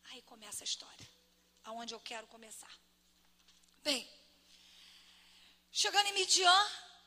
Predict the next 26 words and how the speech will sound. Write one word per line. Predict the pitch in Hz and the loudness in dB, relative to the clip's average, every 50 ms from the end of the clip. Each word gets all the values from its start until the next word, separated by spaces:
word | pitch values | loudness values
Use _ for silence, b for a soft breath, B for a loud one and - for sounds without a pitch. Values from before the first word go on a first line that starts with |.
| _ - | _ -14
o | 311 | -8
que | - - 403 | 0 2 4
ele | 415 415 | 4 4
encontra | 427 403 - - - 403 415 415 440 427 415 415 | 2 0 -2 0 6 8 8 8 6 4 2 2
então? | 392 392 - - 339 294 254 226 226 262 | 2 0 0 2 2 2 2 0 -2 -4
Um | 285 | -2
lugar | 294 294 254 254 294 302 - | -2 0 2 4 6 6 6
seco. | - - - 359 359 403 - - - 453 480 - - - - b b b b b b | 6 6 8 10 10 10 10 8 6 6 6 6 0 -20 -20 b b b b b b
Ele | 302 330 349 349 | 6 8 8 8
morava | 349 339 320 311 311 302 302 277 302 | 6 6 8 10 10 10 8 8 4
perto | 302 - 302 302 - - 311 | 2 4 4 4 4 4 0
de | 277 - 302 | 0 0 0
um | 285 269 | 0 0
rio, | 226 - 330 330 349 359 | 0 2 2 2 2 0
Nilo, | 339 302 311 311 311 320 330 330 339 392 427 453 466 - B B B B B | -4 -6 -4 -2 0 2 2 2 2 2 2 2 0 -2 B B B B B
tinha | B - - 349 330 311 302 | B 8 8 8 6 4 0
toda | 302 - 370 370 381 - 359 349 - - | 0 0 0 0 2 2 0 -2 -2 -4
a | - 285 | -6 -6
mordomia | 285 311 339 302 302 330 330 320 320 339 359 381 415 403 381 | -4 -2 -4 -2 -2 -2 -4 -2 2 2 4 6 4 4 2
de | - - - - 277 320 302 | 0 0 2 2 4 2 2
uma | 294 285 294 302 302 294 285 262 240 247 B B B B B B B | 0 -2 -4 -2 0 0 0 0 -2 -4 B B B B B B B
família | B - - 349 339 330 339 339 339 330 285 269 269 247 | B 0 4 4 4 6 6 6 4 4 4 4 2 0
próspera. | - - - 214 208 208 - - - - 427 440 440 466 480 - - - b b b b b b b b b | 0 2 4 6 6 6 6 6 4 4 2 0 0 0 -2 -4 -10 -20 b b b b b b b b b
Foi | - - - 320 | -18 -14 -12 -12
morar | 302 277 294 294 294 285 285 285 | -10 -8 -8 -8 -8 -8 -8 -10
então | 285 277 - - 294 269 269 277 | -10 -10 -6 -6 -4 -4 -6 -8